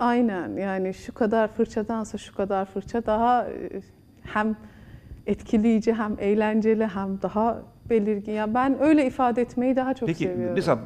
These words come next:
Speaker 2: mesela bazen dış, e, etkenler resim yapmanı ya da o anki konsantrasyonunu önleyen şeylerdir. Mesela telefonun çalması, televizyondan sesin gelmesi ya da aşağıdan kapıdan bir ses duyman.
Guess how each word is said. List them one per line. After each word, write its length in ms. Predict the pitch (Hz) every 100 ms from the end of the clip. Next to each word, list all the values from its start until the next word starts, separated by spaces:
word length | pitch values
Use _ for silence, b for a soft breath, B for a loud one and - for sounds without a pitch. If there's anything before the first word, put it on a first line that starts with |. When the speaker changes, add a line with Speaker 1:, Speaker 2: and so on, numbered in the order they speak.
| -
Speaker 2:
mesela 360 | 220 - 135 139
bazen 440 | 208 226 165 160
dış, 220 | 160 170 - - - - - -
e, 60 |
etkenler 840 | 123 104 101 127 - 120 113 143 -
resim 340 | 120 143 160
yapmanı 380 | 131 113 113 120
ya 180 | 131 120
da 80 | 131
o 80 | 139
anki 300 | 147 143 135
konsantrasyonunu 1000 | - 127 127 143 127 123 113 - 110 113
önleyen 420 | 131 117 113 113
şeylerdir. 440 | 107 107 95 87 90
Mesela 220 | 101 - - b
telefonun 440 | - 139 143 131 135
çalması, 580 | 135 120 120 113 - -
televizyondan 680 | 117 123 117 120 120 123
sesin 380 | 120 - 113 117
gelmesi 580 | 113 104 110 107 - 110 b b
ya 100 | 113
da 80 | 123
aşağıdan 500 | 131 127 123 117 120
kapıdan 380 | 120 117 120 117
bir 60 |
ses 340 | 113 - 117 -
duyman. 320 | 120 107 107